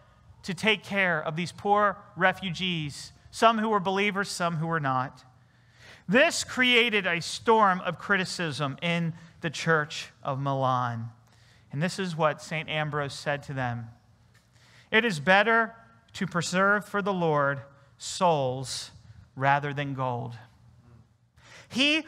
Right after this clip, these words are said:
who sent the apostles, Peter, James, John, Saul, he who sent the apostles without gold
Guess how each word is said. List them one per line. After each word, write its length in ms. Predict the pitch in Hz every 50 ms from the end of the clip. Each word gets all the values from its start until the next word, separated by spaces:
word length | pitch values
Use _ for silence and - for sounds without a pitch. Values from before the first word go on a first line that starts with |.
| - -
who 120 | 262 254 226
sent 380 | - - - 262 269 262 208
the 140 | - 233 226
apostles, 1080 | 214 175 - - 240 240 262 269 - - - 190 170 170 170 160 - - - - - - _ _ _ _ _ _ _ _ _ _ _ _ _
Peter, 380 | - 147 151 156 156 151 151 147
James, 340 | 139 151 143 143 147 139 -
John, 380 | - 156 151 147 151 147 139 127
Saul, 480 | - - 147 143 147 160 175 170 - - - - _ _ _ _ _ _ - _ _ _ _ _ _
he 300 | - 240 311 330 320 311
who 160 | 254 214 233
sent 320 | - - - 262 262 247 -
the 100 | 233 220
apostles 760 | 208 - - - 247 262 262 240 - - 190 180 180 - -
without 480 | 180 180 175 190 208 233 262 233 165 -
gold 420 | 185 170 156 143 139 143 139 131